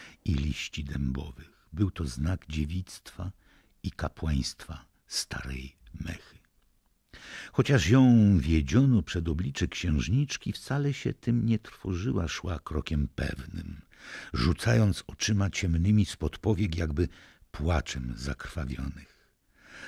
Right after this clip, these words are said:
Zobaczywszy ją, księżniczka dała znak służkom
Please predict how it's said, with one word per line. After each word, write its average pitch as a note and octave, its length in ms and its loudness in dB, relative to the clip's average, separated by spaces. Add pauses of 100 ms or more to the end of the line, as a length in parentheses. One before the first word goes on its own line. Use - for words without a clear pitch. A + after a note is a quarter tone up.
(100)
Zobaczywszy - 720 0
ją, G2+ 240 6
księżniczka D#2 800 -2
dała F2+ 280 -4
znak D2 420 -4
służkom C3+ 640 -2